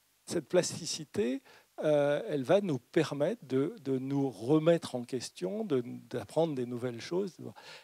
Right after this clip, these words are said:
À partir de là, est-ce que ces neurotechnologies nous permettront d'apprendre plus de choses, d'être plus plastiques et,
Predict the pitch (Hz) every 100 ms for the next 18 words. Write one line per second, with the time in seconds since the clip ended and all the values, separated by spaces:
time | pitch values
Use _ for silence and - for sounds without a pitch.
0 | _ - 147 226 208 - 202 185 156 131
1 | - - 202 - - 254 208 - 147 135
2 | 143 165 135 - 131 127 120 123 - _
3 | 135 123 160 135 151 131 - 147 123 _
4 | _ _ _ _ _ - 120 - 220 226
5 | 156 160 147 - 143 131 143 143 120 135
6 | - _ _ - - 160 180 170 - _
7 | 156 127 - 175 156 - - - _ _
8 | _ _ _ _ _ _ - 170